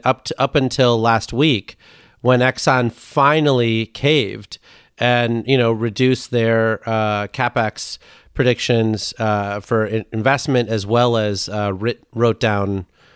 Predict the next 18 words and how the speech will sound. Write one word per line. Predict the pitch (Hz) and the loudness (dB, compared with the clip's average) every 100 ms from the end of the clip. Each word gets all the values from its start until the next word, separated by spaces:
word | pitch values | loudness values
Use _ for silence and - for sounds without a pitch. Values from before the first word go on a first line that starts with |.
| _ - | _ 0
you | |
know, | 117 | 0
some | 101 113 107 | 2 0 0
of | 95 | -2
their | 98 95 - | -2 -4 -6
assets | 107 107 - 104 - - _ _ - | -4 -4 -4 -10 -12 -18 _ _ -6
on | 117 | -2
their | 107 | 0
balance | 110 117 117 101 | 0 0 0 -4
sheet. | - - | -12 -12
So | - 120 110 113 | -4 0 0 0
it, | 120 - - | -2 -4 -4
it | 123 131 | -2 0
has | 123 - | -2 -4
truly | - - 156 160 143 113 | -6 2 4 6 4 2
been | 98 113 110 107 104 - | 0 0 0 -2 -4 -6
a | 104 101 98 | -4 -2 -4
disastrous | 98 107 95 101 107 - - 92 104 | -6 -8 -4 -2 -2 -4 -10 -10 -10